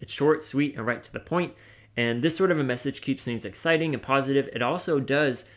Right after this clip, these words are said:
get to the point of asking them what you're looking for. And it's phrased in a way that allows the s-, recipient to decline your offer politely if they don't want to give it to you for whatever reason, which, yes, it almost seems backwards to, <laughs> you know, give them an easy out.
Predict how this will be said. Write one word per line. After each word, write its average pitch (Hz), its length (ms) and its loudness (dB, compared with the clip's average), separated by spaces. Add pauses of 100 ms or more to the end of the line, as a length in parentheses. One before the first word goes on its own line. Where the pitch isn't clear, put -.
(220)
get 135 160 0
to 127 100 -12
the 127 60 -2
point 120 280 -2
of 107 100 -2 (100)
asking 117 440 -2
them 104 280 -6
what 110 260 0
you're 110 120 -2
looking 104 320 -2
for. 107 360 0 (260)
And 120 100 -2
it's - 100 -6
phrased 143 280 6
in 147 80 -2
a 135 40 0
way 120 160 2
that 113 140 2
allows 110 300 0
the 113 60 -6
s-, 104 120 -10 (100)
recipient 147 640 -4
to 120 100 -6
decline 110 540 -4
your 143 140 -2
offer 123 240 -2
politely 135 680 0 (260)
if 135 200 2
they 120 140 2
don't 127 360 2
want 131 160 2
to 127 40 0
give 113 160 0
it 104 120 -6
to 127 100 -4
you 113 80 0
for 110 220 -2
whatever 101 400 -4
reason, 120 480 -4 (500)
which, 135 220 4
yes, 170 240 4
it 127 200 -4
almost 147 320 2
seems 139 220 -2
backwards 120 640 -2
to, 110 480 0 (160)
<laughs> - 140 -16
you 156 180 2
know, 131 140 4
give 127 280 0
them 151 160 0
an 110 140 -4
easy 113 300 -4
out. 110 260 -2